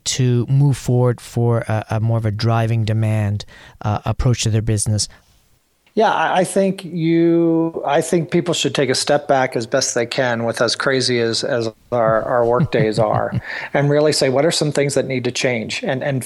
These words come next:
Speaker 2: the first question you should ask is, "How does the buyer view us?" So if you can't answer that question, it's time you pick up the phone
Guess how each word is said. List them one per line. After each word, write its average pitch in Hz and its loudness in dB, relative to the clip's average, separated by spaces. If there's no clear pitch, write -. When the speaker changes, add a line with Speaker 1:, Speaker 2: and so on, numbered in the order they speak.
Speaker 2:
the 131 2
first - 0
question 156 -2
you 127 -2
should 127 -2
ask 120 -2
is, 113 0
"How 160 2
does 190 2
the 143 -2
buyer 123 0
view 113 -4
us?" 104 -2
So 123 0
if 117 -4
you 131 -4
can't 190 0
answer 160 0
that 127 0
question, 123 -2
it's 110 -6
time 147 -2
you 127 -2
pick - -4
up 147 -2
the 165 0
phone 101 -2